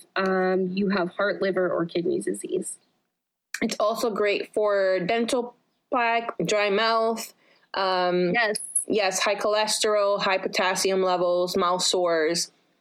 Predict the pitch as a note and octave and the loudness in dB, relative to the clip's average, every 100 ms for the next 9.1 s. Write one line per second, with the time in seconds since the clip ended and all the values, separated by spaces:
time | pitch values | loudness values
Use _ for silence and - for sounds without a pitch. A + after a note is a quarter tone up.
0 | _ - - F#3 F3+ F3 E3+ G#3+ A3 G3 | _ -12 -4 0 0 0 0 0 0 0
1 | F3+ F#3 G3+ F#3+ F3+ F#3 F3 F3+ F3+ F3+ | 0 0 0 0 0 0 2 2 0 0
2 | F#3 E3+ E3+ E3+ F3+ - - _ _ _ | 0 2 2 2 0 -4 -6 _ _ _
3 | _ _ _ A#3 - E4 A3 - A3+ F#3+ | _ _ _ -6 -2 0 -2 -2 -2 -2
4 | F#3+ F#3+ G3 G3 - G3 F#3+ G3 G#3 G3+ | -2 -4 -2 -6 -2 0 2 0 0 -2
5 | - F3 F3+ F#3+ F#3 F3+ - F#3+ F#3+ F#3+ | -2 -2 -2 0 -2 -2 -6 -2 0 2
6 | F3+ F3+ F#3 F3 E3+ _ - F3+ F3 F3 | 2 2 0 -2 -4 _ -4 -2 0 0
7 | F#3 - F#3 E3 F3 E3 E3 - _ _ | -2 0 -2 0 0 0 -2 -8 _ _
8 | - - _ _ - G#3+ - A#3 G#3 G3 | -16 -16 _ _ -6 -2 0 0 0 -2